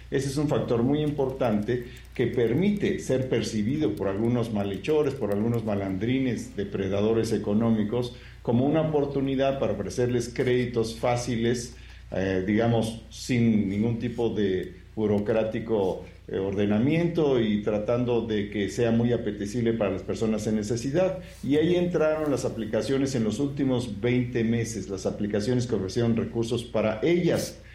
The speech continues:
Y encontramos en el Consejo Ciudadano sobre una muestra muy importante de más de diez mil, diez, catorce mil reportes que recibimos de todo el país que precisamente las mujeres son las más vulnerables a la extorsión relacionada con los cobros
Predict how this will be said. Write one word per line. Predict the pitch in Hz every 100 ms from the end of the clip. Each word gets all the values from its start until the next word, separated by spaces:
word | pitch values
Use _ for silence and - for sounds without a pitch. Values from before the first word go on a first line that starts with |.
| - -
Y | 139
encontramos | 160 180 170 156 156 147
en | 120
el |
Consejo | 113 110 117 127
Ciudadano | 123 117 127
sobre | 123 120 107
una | 117 147
muestra | 135 123 123 110
muy | 110 160 185
importante | 165 110 - - 113 113 107
de | 98 101 92
más | 98 107 120 120
de | 113 101 90
diez | 107 107 101 92
mil, | 101 127 151 139 - - - - -
diez, | 110 117 104 117 117
catorce | 131 120 127 110 - 127
mil | 113 151 160 127 -
reportes | 110 - 113 113 147 -
que | 110
recibimos | - 104 107 117
de | 107
todo | 101 117
el | 113
país | 117 117 117
que | 117
precisamente | - 98 104 117 113 113 117
las | 113
mujeres | 117 120 107 113 117 - - -
son | - 127 123
las | 110 104
más | 120 117
vulnerables | 117 107 104 107 110 113 113 -
a | 98
la | 98 117
extorsión | 127 - 110 104 117 113 117 120 -
relacionada | 117 143 170 - 123 113 107 101 95
con | 98 95
los | 87 -
cobros | 120 117 95 -